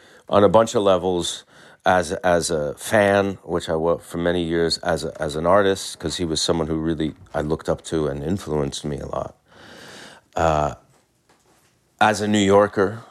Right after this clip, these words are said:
'cause he was such an iconic one, and, and, and as a friend, 'cause we had gotten to know each other in the last,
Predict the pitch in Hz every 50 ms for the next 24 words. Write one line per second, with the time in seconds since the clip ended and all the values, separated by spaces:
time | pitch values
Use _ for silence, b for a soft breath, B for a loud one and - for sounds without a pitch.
0 | _ _ - - 87 - - 85 78 78 78 - - 80 - - 80 76 71 -
1 | - - 80 76 78 82 - - 69 71 73 71 73 - - 82 80 80 78 -
2 | 80 80 78 76 - - 78 80 80 80 78 76 - - - 87 87 85 78 87
3 | 92 87 85 85 85 - _ _ _ _ _ _ _ - - 156 170 156 110 87
4 | - 107 98 - - 82 107 107 101 95 95 B B B B B B B B B
5 | B 120 120 117 131 127 107 127 131 135 143 160 156 - - 123 110 110 104 101
6 | 98 95 95 90 92 92 - -